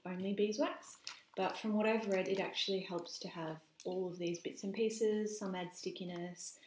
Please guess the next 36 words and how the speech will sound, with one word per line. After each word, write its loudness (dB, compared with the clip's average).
some -4
add, -2
I -8
don't -6
know -6
what -4
else, -4
but -2
we'll 0
put 6
them 8
all 6
in 0
together 4
and -4
see -2
what 0
happens. -10
So -6
now 8
we've 6
got 4
all 4
the 0
ingredients, 4
let's -4
get -2
started. 4
I'm -2
not 2
sure 4
why 4
the -2
oven 0
feels -2
threatened, -2